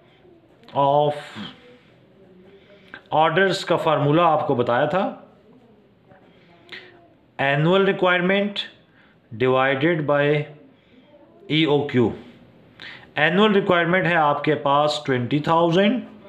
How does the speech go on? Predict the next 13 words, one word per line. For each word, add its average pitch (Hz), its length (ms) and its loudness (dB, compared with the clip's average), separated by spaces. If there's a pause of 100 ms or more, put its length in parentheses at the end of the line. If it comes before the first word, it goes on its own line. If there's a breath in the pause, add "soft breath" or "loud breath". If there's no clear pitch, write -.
(440 loud breath)
और 135 220 0
ईओक्यू 170 500 4
आपके 127 320 2
पास 110 380 -2
है - 180 -4
फ़ाइव 190 320 0
हंड्रेड, 151 420 0 (1000 loud breath)
तो 135 240 2
ये 156 160 4
आ 139 220 2
जाएगा 120 440 0
फ़ोर्टी 170 520 0
ऑर्डर्स। 82 540 -4